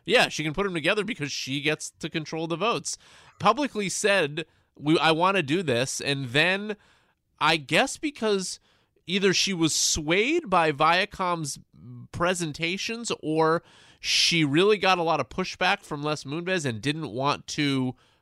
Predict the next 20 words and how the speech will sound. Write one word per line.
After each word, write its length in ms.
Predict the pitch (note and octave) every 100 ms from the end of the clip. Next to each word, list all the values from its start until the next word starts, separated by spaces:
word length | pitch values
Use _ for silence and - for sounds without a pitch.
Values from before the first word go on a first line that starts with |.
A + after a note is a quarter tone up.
| _
rock 440 | - A2+ B2+ - -
the 120 | B2+
boat 360 | G#2 B2+ G3+ -
with 300 | B2+ C3+ -
a 140 | A#2+
C 280 | G#2+ - D3+
E 140 | B2 B2
O 140 | D3+
that 180 | D3+ B2+
has 140 | A#2
done 160 | B2+ B2
a 60 |
fantastic 600 | B2 B2 A#2+ B2+ C3 B2+
job. 400 | - A#2+ B2+ F#3+ - _ _ _ _
Uh, 260 | - B2 A#2+ -
the, 260 | C3 C#3 C3+
the 140 | C3+
person, 540 | - G3 G#3 A3 F#3
the 120 | C3 C3
boss, 680 | D3+ G#3 D#3 F#3+ - -